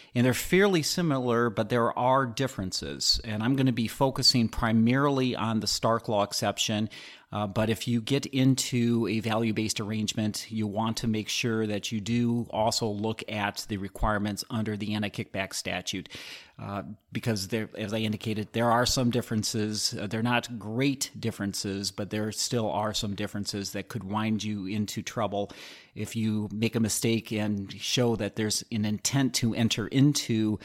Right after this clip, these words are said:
a value-based arrangement in order to increase referrals. Now, C M S in the regulations, uh, stated that their intent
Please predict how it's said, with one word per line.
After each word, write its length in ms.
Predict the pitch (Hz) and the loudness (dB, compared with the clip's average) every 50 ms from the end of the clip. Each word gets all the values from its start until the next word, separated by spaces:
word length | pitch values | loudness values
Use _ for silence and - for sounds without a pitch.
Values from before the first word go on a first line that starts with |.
| - - - - - | -12 -18 -18 -10 -2
a 100 | 110 117 | -2 0
value-based 580 | 98 110 107 113 117 107 98 107 110 101 - - | 2 4 4 4 4 4 4 2 0 0 0 -2
arrangement 560 | 104 104 110 110 110 107 - - 110 107 101 | -2 0 2 2 2 2 2 0 -2 -2 0
in 100 | 104 98 | -2 -2
order 260 | 104 107 107 107 104 104 | 0 -2 -2 -2 -2 -4
to 280 | - - 117 107 101 - | -2 -2 -2 -2 -2 0
increase 520 | - 117 117 107 - - - 110 104 - | 2 2 2 2 2 -2 -4 -4 -4 -4
referrals. 640 | - 104 98 - - 92 85 80 57 50 - - - - - _ - - - - - - - - - _ - | -6 -8 -10 -10 -10 -10 -10 -8 -10 -10 -8 -8 -10 -10 -10 _ -20 -20 -20 -20 -20 -20 -20 -20 -20 _ -4
Now, 300 | - 127 120 117 117 - - - | 0 2 2 2 2 -2 -4 -4
C 220 | - - - 190 | -2 2 4 6
M 120 | 196 165 143 | 8 8 8
S 440 | 131 123 131 - - - - - - - | 8 6 6 4 2 0 0 -2 -10 -6
in 180 | - 127 123 113 | 0 2 4 4
the 100 | 117 110 | 4 2
regulations, 1160 | 107 117 120 123 120 123 107 113 117 117 120 - - 107 104 104 104 104 104 101 - - - - 117 101 101 - | 2 2 2 2 2 2 2 2 2 2 2 0 0 0 0 0 -2 -2 -4 -6 -10 -12 -12 -12 -12 -10 -8 -8
uh, 100 | - 107 | -6 -4
stated 760 | 107 - - - - 143 135 127 113 110 107 107 104 107 - | -2 -2 0 2 2 4 4 4 4 2 2 0 -2 -4 -4
that 200 | - 110 110 - | 0 0 0 0
their 160 | - 117 113 | 0 -2 0
intent 680 | 113 113 110 - - - - - 104 107 107 113 - - | 0 0 -2 -2 -4 -2 0 0 0 0 0 -2 -4 -6